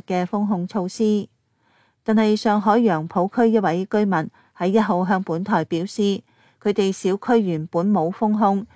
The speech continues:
但係而家反而更嚴。呢邊好多街市都閂咗，原本七十二小時核酸檢測，而家改為四十八小時。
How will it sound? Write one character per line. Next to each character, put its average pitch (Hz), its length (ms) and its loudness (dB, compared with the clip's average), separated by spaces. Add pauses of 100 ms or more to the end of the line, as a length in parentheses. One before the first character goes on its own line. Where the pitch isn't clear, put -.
(240)
但 214 120 0
係 190 400 0
而 160 100 -8
家 226 140 4
反 185 260 -2
而 160 220 -4
更 180 240 -4
嚴。 151 340 -4 (560)
呢 302 100 -2
邊 220 200 2
好 185 200 0
多 226 160 0
街 220 240 2
市 214 220 -6
都 214 140 -4
閂 214 280 -2
咗， 175 360 0 (340)
原 180 220 2
本 196 180 0
七 262 140 2
十 233 120 2
二 180 260 0
小 185 180 -2
時 180 240 -2
核 180 180 0
酸 220 320 2
檢 175 180 -2
測， 220 260 0 (300)
而 165 120 -4
家 220 140 2
改 170 240 2
為 160 200 -2
四 190 180 -2
十 185 120 -6
八 185 160 -2
小 180 240 -6
時。 165 360 -6